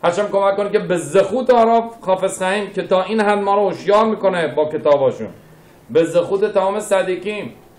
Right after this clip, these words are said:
به زخوت روش هاشانا و کیپوری که در پیش داریم، خداوند قدرت رو به ما بده که بتونیم واقعاً شمیرت هلاشون داشته باشیم. همه ما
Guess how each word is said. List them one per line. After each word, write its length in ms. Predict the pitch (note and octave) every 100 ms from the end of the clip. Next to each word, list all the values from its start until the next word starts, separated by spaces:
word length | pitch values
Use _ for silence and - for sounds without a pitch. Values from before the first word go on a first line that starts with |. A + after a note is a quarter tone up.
| - -
به 180 | C3
زخوت 560 | D3 D3+ D3+ F#3 A3+ G#3+ G3+ F#3 - - _ _ -
روش 240 | D#3 D#3
هاشانا 440 | E3 D3 D#3+ F3 G3+
و 80 | F3
کیپوری 440 | D#3+ C#3+ F#3+ G#3
که 100 | F#3+
در 260 | F3 D#3+ D3
پیش 140 | C#3+
داریم، 460 | - C#3 D#3 F#3+ F#3 - - -
خداوند 600 | D#3+ E3+ E3+ A3+ A#3+ -
قدرت 520 | G3 E3+ E3+ A3 -
رو 100 | A#3
به 100 | A3+
ما 180 | G3 A#3 A#3+
بده 420 | C#4 D4 G#3+ C3+ - - - - - - - -
که 140 | F#3
بتونیم 920 | F3 - D4+ D#4 A3+ F#3 E3 D3 A#2 - - -
واقعاً 340 | E3+ F3 E3+
شمیرت 480 | D#3+ - D#3+ D#3 D3+
هلاشون 360 | D3 C#3 B2+ F#3
داشته 280 | G#3 - G3+
باشیم. 440 | F#3+ - F#3+ F#3 - - - - -
همه 480 | F#3 G3+ A3 B3+
ما 420 | B3+ B3 B3+ -